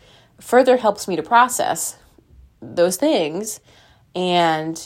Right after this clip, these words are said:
you know, you, obviously you keep processing it without pen and paper. And that's really, that's really helpful, but be-, taking control of your own path, like,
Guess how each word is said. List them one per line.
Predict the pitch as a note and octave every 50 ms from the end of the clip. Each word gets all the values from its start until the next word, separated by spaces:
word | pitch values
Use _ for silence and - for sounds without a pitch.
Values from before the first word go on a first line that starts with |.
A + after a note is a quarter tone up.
| - _
you | - G3
know, | G#3 F#3+ E3+
you, | E3 E3+ D#3 - -
obviously | - F3 F#3 F#3 F#3+ - - G#3+ G3+
you | F3+ D#3+ D#3
keep | - - - C#4 E4 -
processing | - F#3 - E3 - - E3+ E3+ - E3 D#3+ D#3+
it | D#3+ D#3 D3+ - - - _ _ _ _ _ _ -
without | F3+ F3+ E3+ D3 - - -
pen | - F3 D#3+
and | D#3 D#3 -
paper. | A3 A#3+ C#4+ C4+ - D#3+ G#2 C#3+ F#3+ - _ _ _ _ _ _ _ _ _ _ _ _ _ _ _ -
And | G#3+ A#3+
that's | D4 E4+ E4+ -
really, | E4+ D4+ C4+ G#3
that's | G#3 G#3 G#3 B3+ B3+ -
really | C#4+ C4
helpful, | A#3+ A#3+ G3+ G3+ G3+ - C4 B3 B3 A#3+ A#3+ - - - - _ _ _ _ -
but | G#3 G3 F#3 F3 D3+ - - - _ - F#3+
be-, | G3 A3+ A#3+ A#3+ -
taking | - C#4+ D#4 E4 D#4+
control | D4+ D4+ - - B3 A3 G#3 F#3 -
of | D#3+ E3+ E3 D#3 D3+ C3+ D3 F3 F#3 - - - _ _ _ _ _ _ _ _ _ -
your | F#3 F#3 F#3 F#3+ F#3+ -
own | - F3 E3+ E3+
path, | E3 - E3+ D#3 D#3+ D3+ D#3 F3 - - -
like, | - E3 C#3 F#2+ F#2 F#2 - _